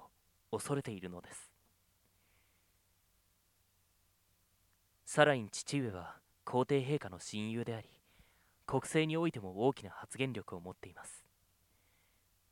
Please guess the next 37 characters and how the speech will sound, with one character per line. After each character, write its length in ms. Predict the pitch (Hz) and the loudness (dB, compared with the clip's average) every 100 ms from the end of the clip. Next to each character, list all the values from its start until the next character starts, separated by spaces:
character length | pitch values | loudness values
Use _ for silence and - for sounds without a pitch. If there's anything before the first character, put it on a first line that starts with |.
| _ | _
そ 160 | - 123 | -6 0
れ 100 | 104 | 2
も 100 | 107 | 2
あ 40 | |
っ 40 | 107 | -2
て、 220 | - 87 - _ _ _ _ _ _ _ _ | -6 -18 -20 _ _ _ _ _ _ _ _
ハ 120 | - 127 | 6 6
ル 120 | 127 | 8
バ 100 | 98 | 4
は 100 | 87 | 0
教 200 | - 120 | -4 -4
会 140 | 120 | -4
に 80 | 120 | -8
対 160 | 117 120 | -8 -8
し 80 | - | -10
て 200 | - - _ _ _ _ - | -16 -20 _ _ _ _ -10
強 280 | - 135 156 | 2 4 4
い 40 | |
敵 300 | - 131 - | 2 -6 -8
意 60 | 95 | -10
を 80 | 87 | -6
持 100 | 90 | -8
っ 40 | |
て 120 | - | -6
い 60 | 90 | -12
ま 100 | - | -14
す。 220 | - - - _ _ _ _ _ _ _ _ _ _ _ _ _ _ _ _ _ _ _ _ _ _ _ _ _ _ _ _ _ _ _ _ _ - | -16 -18 -20 _ _ _ _ _ _ _ _ _ _ _ _ _ _ _ _ _ _ _ _ _ _ _ _ _ _ _ _ _ _ _ _ _ 0
ど 180 | 127 | 6
う 40 | 160 | 6
し 100 | - | 4
ま 80 | 98 | -6
し 60 | |
た？ 180 | - - - _ _ _ _ _ _ _ _ _ _ _ _ _ _ _ _ _ _ _ _ _ - - - - _ _ _ _ - | -10 -12 -14 _ _ _ _ _ _ _ _ _ _ _ _ _ _ _ _ _ _ _ _ _ 0 0 -2 -10 _ _ _ _ 10
蛮 240 | 214 254 | 12 12
族 140 | 214 160 | 12 8
で 80 | |
す。 260 | 131 - - | 2 -2 -4